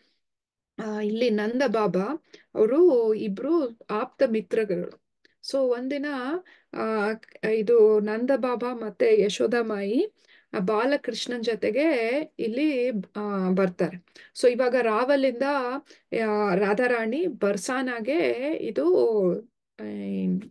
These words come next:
ಶಿಫ್ಟ್ ಮಾಡಿರ್ತಾರೆ. So ಅವಾಗ ನಂದ ಬಾಬಾ ಮತ್ತೆ ಯಶೋಧ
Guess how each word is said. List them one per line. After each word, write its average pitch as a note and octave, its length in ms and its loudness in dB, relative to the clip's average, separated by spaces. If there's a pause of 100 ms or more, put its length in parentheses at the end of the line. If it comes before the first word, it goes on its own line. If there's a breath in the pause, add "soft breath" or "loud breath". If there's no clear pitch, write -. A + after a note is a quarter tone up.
(120)
ಶಿಫ್ಟ್ - 420 -2
ಮಾಡಿರ್ತಾರೆ. G3+ 540 -2 (1000 soft breath)
So A3+ 60 -4
ಅವಾಗ A3+ 300 -2 (140)
ನಂದ A3+ 360 -2
ಬಾಬಾ A3+ 380 -2
ಮತ್ತೆ A3 520 -2
ಯಶೋಧ G3+ 340 0